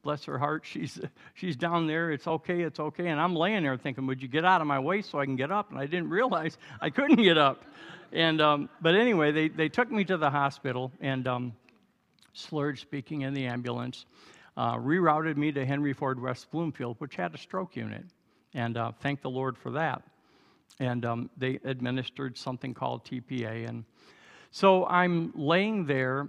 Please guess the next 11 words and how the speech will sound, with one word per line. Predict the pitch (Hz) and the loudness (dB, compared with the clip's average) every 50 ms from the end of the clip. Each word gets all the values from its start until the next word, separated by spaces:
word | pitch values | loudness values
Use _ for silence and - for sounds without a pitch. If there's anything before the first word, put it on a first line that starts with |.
| - - | -6 -6
Um, | 139 135 131 127 127 127 131 - - _ _ _ _ _ _ _ _ _ _ _ _ - | -4 -2 -2 -2 -4 -6 -8 -10 -16 _ _ _ _ _ _ _ _ _ _ _ _ -8
they | 139 139 143 135 | -6 -4 -2 0
had | 143 147 147 143 | 0 0 0 0
me | 143 139 | -2 -2
in, | 131 127 123 123 - - | -2 -2 -4 -6 -6 -8
um, | 123 123 117 113 123 135 - - | -8 -8 -8 -8 -10 -12 -8 -4
I | 139 139 143 | -2 -2 -2
C | 139 - - 151 | -4 -6 -10 -8
U, | 160 143 123 117 113 123 123 113 _ _ _ _ _ _ _ _ _ _ _ _ _ _ _ _ _ _ - _ _ | -4 -4 -4 -4 -4 -6 -10 -12 _ _ _ _ _ _ _ _ _ _ _ _ _ _ _ _ _ _ -20 _ _
and, | 156 147 147 143 135 135 | -2 -2 0 0 0 0
um, | 131 127 123 127 135 - | -2 0 -2 -4 -4 -6